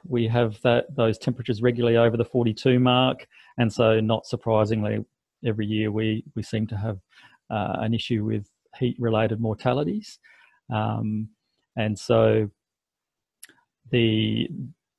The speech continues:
yeah, the, it's something which, as the, the colony has, um, grown in size over years, over the time in Adelaide,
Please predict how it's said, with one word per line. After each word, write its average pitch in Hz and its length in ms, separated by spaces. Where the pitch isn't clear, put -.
yeah, 113 400
the, 110 440
it's - 140
something 110 420
which, 110 300
as 117 260
the, 107 320
the 107 80
colony 104 500
has, 104 540
um, 104 680
grown 110 300
in 104 140
size 107 420
over 104 200
years, 107 440
over 104 160
the 95 60
time 110 280
in 107 120
Adelaide, 107 500